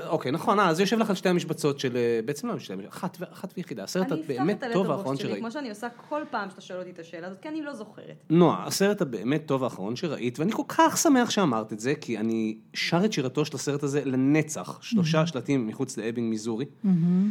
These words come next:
Speaker 1: שנדפק באוסקר.
Speaker 3: פשוט נדפק.
Speaker 1: ואני אשמח לפתוח כאן את הדיון
Speaker 3: איך
Speaker 1: על
Speaker 3: זה לא קיבל תסריט, נגיד?
Speaker 1: איך זה לא קיבל?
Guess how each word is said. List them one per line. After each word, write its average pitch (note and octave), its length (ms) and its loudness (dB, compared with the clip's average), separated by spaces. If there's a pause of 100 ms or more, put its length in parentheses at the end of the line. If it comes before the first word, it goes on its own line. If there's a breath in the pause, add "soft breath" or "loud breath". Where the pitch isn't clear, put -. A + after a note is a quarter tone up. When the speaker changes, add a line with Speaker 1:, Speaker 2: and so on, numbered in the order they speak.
(140)
Speaker 1:
שנדפק G#3+ 1400 2
באוסקר. F3 580 2 (280)
Speaker 3:
פשוט F#3 400 -4
נדפק. - 680 -4 (160)
Speaker 1:
ואני F#3+ 1040 0
אשמח D4 400 2
לפתוח F#3+ 280 2
כאן F#3+ 100 2
את F3+ 80 -2
הדיון E3+ 420 4
Speaker 3:
איך C#3+ 100 2
Speaker 1:
על C#3 60 4
Speaker 3:
זה C#4 80 4
לא C#4 80 4
קיבל C4+ 200 0
תסריט, G#3+ 760 -4
נגיד? F3 340 -4
Speaker 1:
איך C3+ 140 -2
זה A#2 120 -4
לא G#2 100 -6
קיבל? G2 220 -14